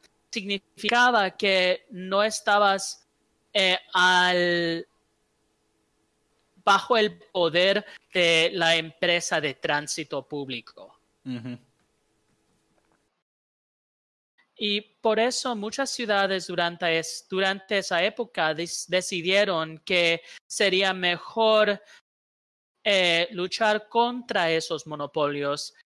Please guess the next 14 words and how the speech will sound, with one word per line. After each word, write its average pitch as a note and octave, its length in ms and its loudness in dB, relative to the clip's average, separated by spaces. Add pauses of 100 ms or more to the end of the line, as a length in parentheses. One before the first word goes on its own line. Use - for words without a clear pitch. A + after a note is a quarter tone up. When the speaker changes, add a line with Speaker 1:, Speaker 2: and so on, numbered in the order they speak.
(160)
Speaker 1:
y E3 480 2 (720)
construir F#3+ 600 -2
autopistas D#3+ 1400 -2
y F3 260 -2
otras, F#3 800 -2 (260)
eh, E3+ 300 -2
y F#3+ 120 0
otra G#3 280 0
infraestructura, F3+ 1400 -2 (960)
eh, E3 300 0
de, D3 600 0 (1600)
de, D#3+ 960 2
de D#3+ 180 -2
carretera D#3+ 960 2